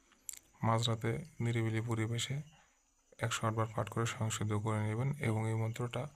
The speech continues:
পাঠ করার সময় মনে মনে আপনার কাঙ্ক্ষিত ব্যক্তিটির নাম জপ করবেন। মনে মনে ওই ব্যক্তিকে স্মরণ করে বিশ্বাসের সাথে মন্ত্রটা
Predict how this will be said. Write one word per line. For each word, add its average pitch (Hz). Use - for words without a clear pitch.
পাঠ 113
করার 127
সময় 117
মনে 110
মনে 113
আপনার 110
কাঙ্ক্ষিত 117
ব্যক্তিটির 120
নাম 110
জপ 107
করবেন। 117
মনে 120
মনে 117
ওই 123
ব্যক্তিকে 117
স্মরণ 110
করে 123
বিশ্বাসের 120
সাথে 117
মন্ত্রটা 113